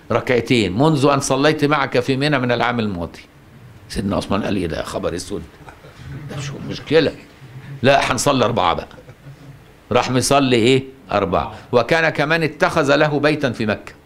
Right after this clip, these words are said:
فصار مقيما. فقالوا العلة هنا إن هو خاف على الناس تفهم غلط،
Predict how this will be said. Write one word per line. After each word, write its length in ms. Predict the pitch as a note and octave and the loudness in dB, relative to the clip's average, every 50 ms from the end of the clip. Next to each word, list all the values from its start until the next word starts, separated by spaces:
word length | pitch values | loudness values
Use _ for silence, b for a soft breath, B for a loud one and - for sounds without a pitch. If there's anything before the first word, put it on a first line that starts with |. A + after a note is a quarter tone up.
| - - - - - - - - - - | -20 -20 -20 -20 -20 -20 -20 -20 -8 -4
فصار 380 | - F2 D#2+ - A2+ A#2 B2 C3 | -4 -2 0 2 2 4 4 2
مقيما. 480 | C#3 C3+ C3+ - G#3 F#3+ C#3+ A#2 A#2 A2+ - - - - - - - - - - - - - - - | 2 0 2 2 2 4 2 0 -2 -4 -8 -18 -20 -20 -20 -20 -20 -20 -20 -20 -20 -20 -20 -14 -2
فقالوا 340 | - C#3 C3+ D3+ D#3+ E3 D#3+ | 2 4 4 6 6 4 4
العلة 480 | D3 C#3+ C#3+ E3 E3+ E3 D3+ C3+ C3 B2+ | 4 4 4 2 4 4 2 2 2 0
هنا 160 | B2 A2+ G#2 | 0 -2 -4
إن 140 | A#2 B2 A#2 | -4 -2 -2
هو 260 | A2+ C#3 D3+ C#3 A#2+ | 0 2 2 2 2
خاف 300 | - - D#3+ D#3+ - - | 2 2 2 2 2 2
على 180 | A#2+ A#2 A#2 | 2 2 0
الناس 240 | A#2 C3 C#3+ C#3+ C#3+ | 0 0 -2 -2 0
تفهم 320 | - D#3+ D3+ - D3+ C#3+ C#3+ | -2 -2 0 0 0 2 2
غلط، 260 | D#3+ F3 F#3 F3+ | 2 4 4 2